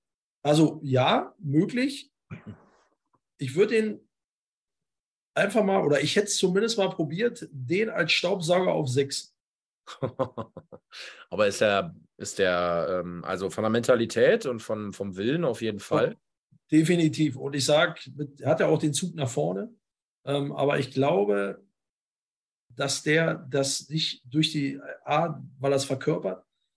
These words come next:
Speaker 1: und ich glaube, er auch einer ist, der marschiert ja ohne Ende. Und ich glaube, auf der Position, ich meine, Rothaare, weiß ich selber, ich hab einen roten Bart.
Speaker 2: <laughs>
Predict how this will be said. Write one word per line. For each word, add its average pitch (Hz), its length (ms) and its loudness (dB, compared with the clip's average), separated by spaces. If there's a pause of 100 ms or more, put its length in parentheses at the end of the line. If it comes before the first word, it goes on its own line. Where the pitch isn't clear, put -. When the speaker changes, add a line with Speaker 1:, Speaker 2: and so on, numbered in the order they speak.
(440)
Speaker 1:
und 135 120 -6
ich 127 160 -6
glaube, 156 480 2
er - 200 -2
auch 147 160 -2
einer 139 260 -4
ist, - 240 -6
der 120 120 -6
marschiert 123 520 0
ja 135 120 -2
ohne 131 200 -6
Ende. 123 240 -8
Und 117 160 -8
ich 120 140 -10
glaube, 139 400 0
auf - 120 -14
der 160 180 -2
Position, 147 720 -2
ich 127 80 -8
meine, 123 300 -2 (100)
Rothaare, 135 600 0
weiß 127 180 0
ich 120 80 -8
selber, 135 420 0
ich 120 60 -4
hab 117 140 -10
einen 117 80 -20
roten 123 240 -12
Bart. 123 380 -4
Speaker 2:
<laughs> - 40 -20